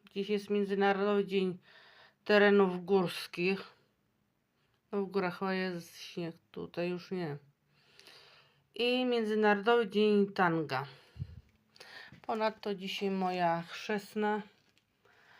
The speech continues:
obchodzi siedemdziesiąte urodziny. Tak, tak, siedemdziesiąte urodziny.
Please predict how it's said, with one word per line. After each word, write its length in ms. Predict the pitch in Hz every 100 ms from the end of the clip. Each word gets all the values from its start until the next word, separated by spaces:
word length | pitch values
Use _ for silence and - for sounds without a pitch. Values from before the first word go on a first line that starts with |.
| - _ _ _ _ _ _ _ _ _ _ - - 277
obchodzi 440 | 294 - 214 220
siedemdziesiąte 1500 | 220 233 202 202 190 175 - 180 175 175 _ - 202 202 208 208
urodziny. 720 | 208 233 247 247 254 190 165 170 - - _ - _ _ _ _ _ _ _ _ _ _ _ _ -
Tak, 160 | 202 202
tak, 260 | 190 170 175
siedemdziesiąte 920 | - 180 190 196 196 214 202 202 190
urodziny. 760 | 185 180 175 160 127 101 -